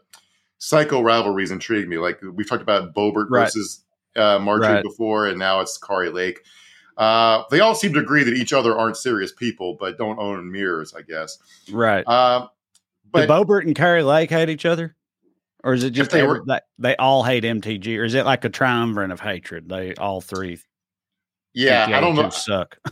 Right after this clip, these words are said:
Speaker 2: <laughs>
Speaker 1: I haven't seen anything about Kari Lake versus, uh, uh, Boebert, but of course they're not, they're not competing for anything the way that M-, the, the other, the, the other sets of the trio are. Um,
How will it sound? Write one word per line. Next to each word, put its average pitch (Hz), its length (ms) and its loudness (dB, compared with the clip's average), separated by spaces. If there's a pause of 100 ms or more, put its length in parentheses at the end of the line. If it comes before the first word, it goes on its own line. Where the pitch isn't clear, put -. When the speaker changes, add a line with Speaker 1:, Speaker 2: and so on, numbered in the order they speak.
(120)
Speaker 2:
<laughs> - 320 -2
Speaker 1:
I 131 60 2
haven't 160 200 0
seen 156 200 0
anything 123 240 0
about 110 260 2
Kari 117 240 2
Lake 104 280 0
versus, 95 520 -4
uh, 95 40 4
uh, 87 680 4
Boebert, 92 540 0
but 98 100 -4
of 85 60 -14
course 101 280 -2
they're 95 100 -8
not, 90 220 2
they're 95 100 -4
not 95 320 2
competing 107 440 -4
for 131 140 -4
anything 127 360 -4
the 127 80 -2
way 135 160 2
that 131 260 0
M-, 123 260 -4
the, 120 120 4
the 120 100 4
other, 120 180 0
the, 117 320 -4
the 107 100 2
other 113 280 2
sets - 300 -2
of 120 60 -4
the 110 80 -2
trio 127 380 -2
are. 127 220 0 (440)
Um, 123 460 4